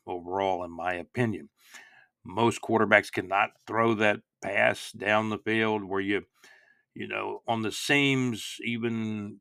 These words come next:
fairly close to the sidelines, you can hit a guy fifteen, twenty-five yards down the field. Not every quarterback can make that play, and that's why Trevor was drafted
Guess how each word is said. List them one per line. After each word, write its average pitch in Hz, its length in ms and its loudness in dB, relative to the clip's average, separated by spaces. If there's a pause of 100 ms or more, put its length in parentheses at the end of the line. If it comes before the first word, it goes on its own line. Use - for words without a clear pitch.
fairly 120 300 2
close 117 300 -2
to 120 100 -4
the 107 80 -8
sidelines, 113 580 4
you 104 60 -8
can 98 80 -12
hit 120 200 2
a 117 40 2
guy 107 220 6
fifteen, 120 360 0
twenty-five 110 520 -2
yards 107 260 0
down 107 220 0
the 95 80 -8
field. 127 320 4
Not 117 240 6
every 113 180 0
quarterback 110 460 0
can 95 120 -8
make 131 260 6
that 139 220 0
play, 139 260 -2
and 110 100 -6
that's 113 180 -6
why 110 120 -4
Trevor 117 380 0
was 101 180 -8
drafted 113 520 -6